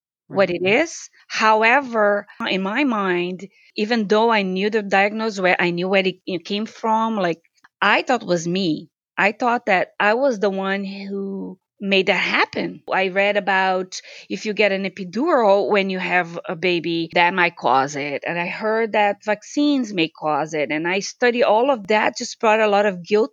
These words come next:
Speaker 1: to my heart because, you know, I did not have the knowledge for myself at the time, I thought, because I no-, did not know that,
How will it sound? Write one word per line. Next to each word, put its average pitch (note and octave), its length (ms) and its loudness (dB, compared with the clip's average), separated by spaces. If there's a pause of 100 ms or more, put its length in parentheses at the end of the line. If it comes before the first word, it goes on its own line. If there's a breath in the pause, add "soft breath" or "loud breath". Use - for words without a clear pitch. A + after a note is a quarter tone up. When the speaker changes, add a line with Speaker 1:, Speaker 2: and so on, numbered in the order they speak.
Speaker 1:
to D4+ 80 -4
my C#4+ 180 0
heart C#4 420 2
because, G#3 600 -6
you A3 140 -4
know, F#3+ 180 6
I G#3 140 4
did G3+ 140 -4
not A3 220 0
have G#3+ 220 -4
the G3+ 100 0
knowledge G3 880 0 (160)
for G3 140 2
myself F#3 580 0
at F#3 120 -4
the E3+ 80 -2
time, C#4+ 360 0
I F#3 180 -2
thought, F3 260 0 (260)
because G#3 400 0
I G3+ 100 2
no-, G3+ 200 2
did G#3 200 -4
not G3 220 0
know A3 480 0
that, E3+ 380 2